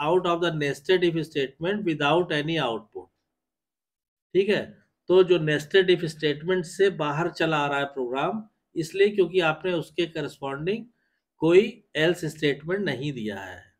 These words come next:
ठीक है, यही चीज आपको basic चीज इसमें बतानी थी। Clear? अभी, अभी इस, अभी इस program पे और एक दो इ-, input लेके हम इसको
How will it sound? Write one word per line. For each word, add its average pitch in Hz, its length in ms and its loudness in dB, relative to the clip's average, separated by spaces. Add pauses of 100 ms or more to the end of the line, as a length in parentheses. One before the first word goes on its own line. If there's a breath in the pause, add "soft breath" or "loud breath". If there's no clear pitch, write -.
(1000)
ठीक 208 180 2
है, 110 360 -6
यही 156 400 2
चीज 175 240 -2
आपको 156 340 -2
basic 147 500 -2
चीज 151 180 -6
इसमें 202 380 -8 (920)
बतानी 131 440 -2
थी। - 300 -20 (1800)
Clear? 175 360 4 (540)
अभी, 175 360 4 (100)
अभी 151 300 4
इस, 160 200 -2 (100)
अभी 156 280 2
इस 156 100 -4
program 147 460 -4 (140)
पे 170 140 0 (720)
और 170 260 2 (840)
एक 160 260 2
दो 170 480 2
इ-, 156 160 -6 (100)
input 151 380 0
लेके 143 380 2
हम 160 240 -4
इसको 165 340 -4